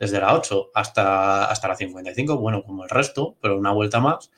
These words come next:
eh, la carrera. Y, y mira Bottas, que vamos a, Bottas, que cierto es que no,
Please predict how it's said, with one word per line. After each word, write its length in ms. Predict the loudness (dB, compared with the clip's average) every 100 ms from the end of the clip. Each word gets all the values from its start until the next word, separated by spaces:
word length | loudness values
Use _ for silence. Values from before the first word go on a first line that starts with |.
| -20 _ _ _
eh, 540 | 2 2 2 -2 -8 -4
la 160 | -4
carrera. 420 | -2 0 2 2 0 -14
Y, 300 | -6 -6 -4
y 40 | -2
mira 200 | 4 6
Bottas, 560 | 4 4 0 -2 -14 _ _ _
que 80 | 0
vamos 240 | 2 2
a, 80 | -2 -14 _ _ _
Bottas, 580 | -6 -6 -2 2 4 4
que 140 | 2
cierto 220 | 2 2
es 100 | 2
que 140 | 4
no, 120 | 2